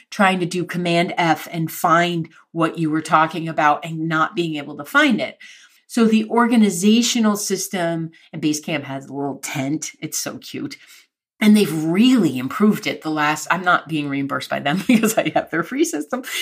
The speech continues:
Um, they've really improved it over the last couple months. I'm really impressed with it. And it allows for us to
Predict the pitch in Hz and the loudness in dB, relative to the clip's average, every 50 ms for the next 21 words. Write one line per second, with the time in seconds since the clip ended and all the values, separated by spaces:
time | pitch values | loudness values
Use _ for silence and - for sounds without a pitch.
0 | 320 294 277 262 - - - 196 196 190 180 160 160 160 - _ _ - 202 220 | -6 -6 -6 -6 -6 -6 -4 0 2 2 2 2 0 -4 -10 _ _ -4 -2 0
1 | 226 233 247 226 233 277 311 294 277 226 202 160 - - - 262 294 302 240 - | 2 2 0 2 4 4 6 6 4 2 0 -2 -4 0 4 4 4 4 4 2
2 | - 156 - - 156 160 160 180 175 175 165 170 165 165 165 - - - 170 170 | -4 -6 -6 -6 -6 -6 -4 -4 -4 -2 -2 -2 -2 -2 -4 -8 -10 -8 -10 -8
3 | - 156 156 165 175 180 170 170 - 143 156 165 185 220 226 208 175 160 156 156 | -6 -6 -2 0 0 0 0 -4 -10 -10 -10 -4 -2 0 2 2 0 -2 -4 -6
4 | - - 202 190 190 - 170 165 151 160 156 151 - - - - - - - - | -4 -4 -4 -4 -4 -6 -6 -4 -2 -2 -4 -4 -6 -12 -20 -20 -20 -20 -20 -20
5 | - - - _ _ _ _ _ - 214 220 226 233 226 233 226 226 226 220 208 | -20 -20 -20 _ _ _ _ _ 2 4 4 4 4 4 2 0 2 4 4 4
6 | 208 226 254 277 294 302 294 - - - 214 208 - - - 185 196 202 196 - | 6 4 4 4 2 -2 -4 -6 -6 -4 -4 -4 -4 -4 -4 -2 -2 -2 -4 -6
7 | - - - - - 208 196 185 175 175 170 | -8 -10 -8 -4 -2 0 2 2 2 0 -2